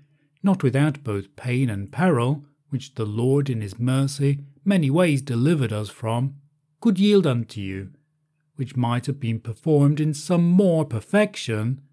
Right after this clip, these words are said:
if the Lord had been pleased that only that which you had provided for us had at the first been left with us, or that he had not in his eternal providence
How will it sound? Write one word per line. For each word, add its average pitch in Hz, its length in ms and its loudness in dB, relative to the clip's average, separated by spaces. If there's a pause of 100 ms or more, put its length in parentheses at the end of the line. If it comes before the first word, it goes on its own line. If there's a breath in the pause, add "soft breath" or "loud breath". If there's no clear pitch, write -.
(140)
if 190 160 -4
the 202 120 -2
Lord 202 520 6 (240)
had 190 140 -4
been 202 240 0
pleased 185 520 0 (300 soft breath)
that 190 180 -2
only 220 320 2
that 160 360 -2
which 143 220 -4
you 151 180 2
had 127 200 -6
provided 143 580 0
for 98 260 -8
us 110 240 -6 (560 soft breath)
had 123 380 0
at 131 140 -2
the 117 120 -2
first 127 500 0
been 170 220 4
left 190 320 2
with 107 180 -4
us, 107 360 -4 (720)
or 196 460 4 (280)
that 165 180 -2
he 190 80 4
had 175 140 4
not 208 420 4
in 196 120 4
his 143 140 2
eternal 143 500 2
providence 143 760 0